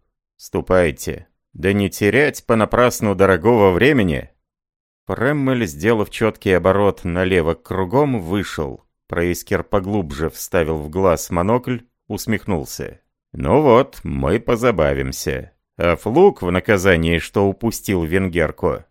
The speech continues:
останется без сладкого». «Не по адресу, милейший», огрызнулся Флук.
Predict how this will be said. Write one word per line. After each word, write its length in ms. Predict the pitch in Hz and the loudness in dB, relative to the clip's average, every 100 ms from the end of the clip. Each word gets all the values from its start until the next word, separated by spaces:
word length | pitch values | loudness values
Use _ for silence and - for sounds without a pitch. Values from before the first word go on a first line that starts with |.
| _ _ - | _ _ -8
останется 680 | - 80 - 127 120 - 113 | -4 -2 2 2 2 0 -4
без 280 | 101 104 - | 0 0 -2
сладкого». 800 | - 90 80 80 - 90 80 76 _ _ _ _ - | -4 2 2 0 -2 0 0 -2 _ _ _ _ -16
«Не 320 | 67 76 104 | -8 0 0
по 280 | - 104 104 | 4 4 6
адресу, 520 | 78 76 69 - 85 | 4 0 -2 -2 -2
милейший», 960 | 71 78 80 80 71 65 - 67 - _ _ - | 0 -2 -2 0 -2 -4 -8 -10 -12 _ _ -12
огрызнулся 800 | 82 82 87 78 80 71 - 85 | -8 -4 -4 -2 -4 -4 -4 -4
Флук. 420 | 85 76 - | -4 -6 -8